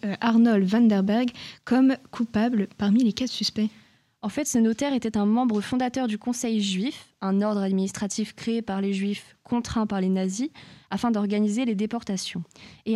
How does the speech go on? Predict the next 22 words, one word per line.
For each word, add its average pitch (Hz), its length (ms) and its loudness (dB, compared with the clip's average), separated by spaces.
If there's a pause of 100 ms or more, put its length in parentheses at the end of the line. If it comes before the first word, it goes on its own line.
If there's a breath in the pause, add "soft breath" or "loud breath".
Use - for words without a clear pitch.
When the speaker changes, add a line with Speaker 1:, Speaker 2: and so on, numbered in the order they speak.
Speaker 2:
Arnold 247 340 2
Vandenberg 214 760 0
bénéficiait 247 600 0
donc 247 180 2
d'une 208 320 2
exemption 247 600 -2
de 214 120 0
déportation 220 760 -4 (480 loud breath)
qui 294 160 0
a 285 40 2
été 285 240 0
remise 277 440 2
en 269 80 0
cause 269 440 -2
lors 285 300 2
de 277 80 0
la 247 140 0
trahison 220 400 0
des 196 140 0
Francs. 208 440 -6 (380 soft breath)
Et 220 100 2
justement, 247 560 0